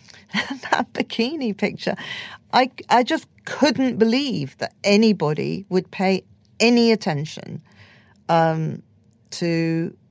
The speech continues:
my putting up a picture of myself in the bikini. I mean, had I,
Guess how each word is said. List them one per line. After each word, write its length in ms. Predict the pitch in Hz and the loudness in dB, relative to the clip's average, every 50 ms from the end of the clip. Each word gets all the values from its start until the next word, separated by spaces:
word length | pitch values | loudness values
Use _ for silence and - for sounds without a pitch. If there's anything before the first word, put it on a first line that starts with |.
| _ - | _ 0
my 360 | 175 180 180 180 180 175 180 | 4 6 6 8 6 6 4
putting 300 | 175 - - 170 165 160 | 2 -2 -4 -4 -2 -2
up 140 | 160 151 - | -2 -2 -4
a 60 | - | -6
picture 420 | 156 - - - - - 156 135 - - | -6 -6 -8 -8 -6 -4 -4 -4 -4 -6
of 120 | - 147 | -8 -6
myself 520 | 160 156 147 156 151 - 143 131 139 - - | -6 -6 -6 -6 -6 -4 -4 -4 -4 -6 -6
in 80 | - | -8
the 60 | 160 156 | -8 -8
bikini. 460 | - - - 165 156 151 151 - - | -8 -8 -8 -6 -6 -4 -6 -6 -4
I 60 | 143 | -2
mean, 140 | 185 196 196 | 0 0 2
had 180 | 202 226 226 | 2 2 4
I, 220 | 233 240 233 226 | 4 4 4 4